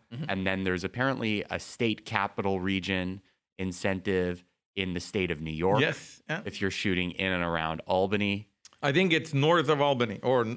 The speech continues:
Speaker 1: Albany and north, which is, you know, the,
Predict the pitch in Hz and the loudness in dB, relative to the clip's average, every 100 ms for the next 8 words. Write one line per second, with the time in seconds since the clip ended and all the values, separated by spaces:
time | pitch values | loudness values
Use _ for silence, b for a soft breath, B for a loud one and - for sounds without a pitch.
0 | - 143 143 143 127 127 131 104 - _ | 0 2 4 4 2 4 2 0 -6 _
1 | _ _ _ - 127 135 123 113 147 120 | _ _ _ -6 -4 -2 -2 -2 0 0
2 | 107 - 110 123 110 117 | -2 -8 -6 -2 -2 -4